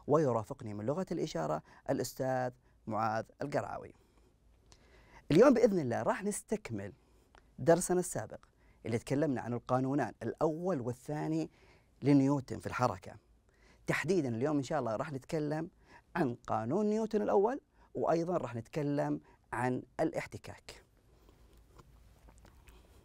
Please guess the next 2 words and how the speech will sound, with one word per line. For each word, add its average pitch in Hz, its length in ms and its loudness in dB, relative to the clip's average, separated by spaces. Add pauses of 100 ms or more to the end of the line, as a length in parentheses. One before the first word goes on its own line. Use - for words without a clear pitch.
(1700)
كالعادة 156 520 8 (1500)
نبدأ 170 640 6